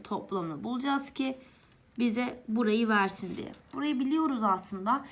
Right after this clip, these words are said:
Yüz seksenden yüz on beş çıkararak bulabiliriz.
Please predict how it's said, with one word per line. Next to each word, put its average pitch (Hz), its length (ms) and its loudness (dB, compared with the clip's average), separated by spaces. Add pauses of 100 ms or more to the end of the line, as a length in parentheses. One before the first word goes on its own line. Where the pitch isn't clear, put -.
(160)
Yüz 233 160 0
seksenden 262 540 0
yüz 247 160 2
on 247 160 4
beş 233 160 0
çıkararak 190 480 -4
bulabiliriz. 208 600 -4